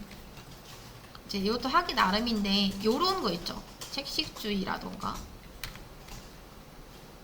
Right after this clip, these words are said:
아니면 요런 글자, 요런 글자, 디벨로퍼스나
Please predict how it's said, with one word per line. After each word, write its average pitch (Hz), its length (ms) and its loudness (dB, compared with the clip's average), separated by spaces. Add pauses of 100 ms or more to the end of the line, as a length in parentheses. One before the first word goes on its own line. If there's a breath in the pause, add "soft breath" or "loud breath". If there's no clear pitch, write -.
(140)
아니면 226 960 2 (1500)
요런 254 460 4
글자, 202 440 0 (1160)
요런 202 300 0
글자, 202 360 -6 (120)
디벨로퍼스나 214 1400 -6